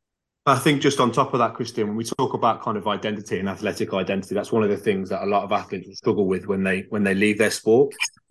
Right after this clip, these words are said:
Rugby players are no different. They've been used to being a rugby player.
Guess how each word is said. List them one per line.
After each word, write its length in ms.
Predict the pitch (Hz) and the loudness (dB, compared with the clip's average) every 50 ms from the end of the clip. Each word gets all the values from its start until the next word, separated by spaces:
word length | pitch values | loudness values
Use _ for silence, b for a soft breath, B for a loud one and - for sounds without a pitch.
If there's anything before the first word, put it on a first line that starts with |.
| - | -8
Rugby 140 | 113 104 - | -8 -8 -2
players 240 | 120 107 101 95 98 | -2 -2 -2 0 -2
are 40 | 98 | -4
no 140 | 98 95 92 | -4 -4 -2
different. 400 | 90 107 101 - - 95 90 78 | -2 -2 -2 -2 -4 -10 -10 -10
They've 160 | 92 95 - | -12 -12 -6
been 160 | - 98 98 | -4 -2 0
used 280 | 98 101 104 101 - - | 0 0 -2 -2 -4 -6
to 80 | 98 | -6
being 340 | - - 107 104 101 101 98 | 0 2 2 2 2 0 0
a 80 | 95 92 | -2 -4
rugby 260 | 95 101 - 101 98 - | -6 -8 -10 -4 -4 -4
player. 280 | - 98 87 82 - | -2 -2 -6 -6 -8